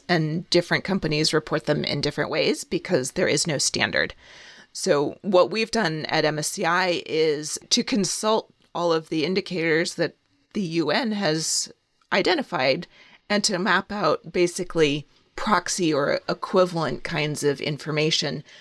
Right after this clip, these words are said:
that we can get or that we can estimate, both positive contributions to each of the goals and things that companies might do that would, well, be the opposite of contribution, kinda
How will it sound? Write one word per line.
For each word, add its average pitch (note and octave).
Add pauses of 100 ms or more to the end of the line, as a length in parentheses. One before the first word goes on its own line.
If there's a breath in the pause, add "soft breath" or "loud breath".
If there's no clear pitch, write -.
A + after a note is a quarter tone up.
(220 loud breath)
that D3+
we E3
can G3
get D#3+
or D#3+
that C#3+
we D3
can D#3+
estimate, D3+ (520 soft breath)
both A3
positive F#3
contributions F3
to D#3+
each D3
of D#3+
the D#3+
goals D#3
and E3
things D#3+
that -
companies E3
might D#3
do D#3
that D3
would, D#3+ (120)
well, E3
be E3
the -
opposite G3
of A#2+
contribution, -
kinda -